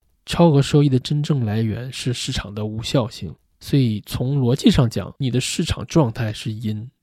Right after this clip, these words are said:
超额收益是果，是市场状态给了策略机会。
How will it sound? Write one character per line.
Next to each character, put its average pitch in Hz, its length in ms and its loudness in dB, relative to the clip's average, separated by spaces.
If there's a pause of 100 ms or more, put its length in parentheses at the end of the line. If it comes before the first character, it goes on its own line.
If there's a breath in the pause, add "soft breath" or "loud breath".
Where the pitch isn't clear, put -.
(140)
超 135 220 2
额 113 120 2
收 123 240 -2
益 123 140 0
是 - 160 -6
果， - 300 -10 (260)
是 - 400 -2
市 - 240 -4
场 113 220 -4
状 147 240 4
态 113 260 -2
给 107 220 -2
了 120 200 -8
策 - 240 0
略 117 120 0
机 117 180 -2
会。 107 220 -6